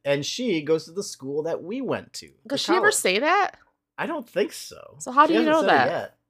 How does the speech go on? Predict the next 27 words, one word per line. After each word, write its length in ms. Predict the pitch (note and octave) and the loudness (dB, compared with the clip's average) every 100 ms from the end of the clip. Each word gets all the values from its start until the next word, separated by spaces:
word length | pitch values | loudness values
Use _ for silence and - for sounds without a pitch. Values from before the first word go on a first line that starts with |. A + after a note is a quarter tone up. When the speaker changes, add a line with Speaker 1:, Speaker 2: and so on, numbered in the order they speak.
| - | -12
Speaker 1:
It's 180 | C#3 E3 | -10 -2
in 140 | G3 | 0
the, 240 | E3+ D#3+ C3+ | 2 0 0
I 80 | C#3 | 0
read 200 | D#3 G#3 | 0 -2
about 240 | - - - | -4 -14 -20
it. 280 | _ _ | _ _
Speaker 2:
Mm. 520 | F#3+ A3 A#3 A#3 G#3+ G3 | -10 -8 -6 -6 -6 -2
Speaker 1:
Like, 340 | C3+ F3 F3+ | -2 -2 -8
prior 380 | - D#3 D#3+ D#3+ | 0 2 4 4
to 180 | C#3+ B2 | 2 0
us 200 | C3+ C3 | 0 -2
watching 580 | A2+ B2+ D3 - G2 D#2+ | -4 -2 -2 -4 -16 -16
this. 340 | C#2 A2+ - _ _ _ _ _ _ - | -20 -20 -20 _ _ _ _ _ _ -10
Since 120 | - | 4
Speaker 2:
Right, 140 | C4 - | 8 8
Speaker 1:
I 40 | |
Speaker 2:
and 80 | A3 | 10
then 100 | A#3 | 8
we 60 | |
got 180 | C4 C4 | 10 8
excited 500 | C4+ - G#3 G3+ G3 | 8 4 6 6 2
thinking, 260 | G#3 G3 A#3 | -2 -4 0
"Hey, 180 | E4 D#4 | 0 2
maybe 180 | C#4+ | 0
there'll 140 | C#4+ C#4 | 2 0
be 220 | B3+ A3 | 0 -4